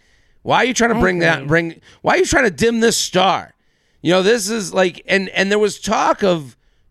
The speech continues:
Speaker 1: Joan being the next Golden Bachelorette or something. And I'm like, from last week, Joan was boring. Joan was very nice, but, like,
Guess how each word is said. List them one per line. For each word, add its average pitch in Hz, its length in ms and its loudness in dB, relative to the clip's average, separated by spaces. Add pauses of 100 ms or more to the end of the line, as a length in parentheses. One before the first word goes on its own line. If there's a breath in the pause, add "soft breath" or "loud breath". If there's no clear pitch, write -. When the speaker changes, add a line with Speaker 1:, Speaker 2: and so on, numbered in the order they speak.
(100)
Speaker 1:
Joan 170 680 2
being 147 280 0
the 147 80 -2
next - 600 -8
Golden 143 480 -2
Bachelorette 127 840 -4
or 160 80 -6
something. 175 680 -6
And 147 120 -2
I'm 160 160 0
like, 156 240 -4 (480)
from 160 260 -2
last 151 340 0
week, 160 220 -2
Joan 302 360 -2
was 190 120 -2
boring. 120 680 -2 (440)
Joan 233 260 0
was 262 120 -2
very 202 300 2
nice, 139 440 -2
but, - 200 -10
like, 147 320 -4